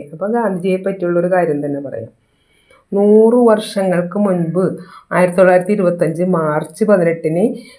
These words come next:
മഹാത്മാഗാന്ധി, ഉം, എറണാകുളം ജില്ലയിലെ നോർത്ത് പറവൂരിൽ വന്നപ്പോൾ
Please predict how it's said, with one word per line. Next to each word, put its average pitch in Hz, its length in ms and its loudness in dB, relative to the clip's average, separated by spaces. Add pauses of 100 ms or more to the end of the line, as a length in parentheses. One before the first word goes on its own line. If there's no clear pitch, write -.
(120)
മഹാത്മാഗാന്ധി, 160 840 0 (400)
ഉം, 175 540 -6 (680)
എറണാകുളം 185 520 4
ജില്ലയിലെ 175 360 2
നോർത്ത് 170 480 0
പറവൂരിൽ 175 460 0
വന്നപ്പോൾ 175 720 -2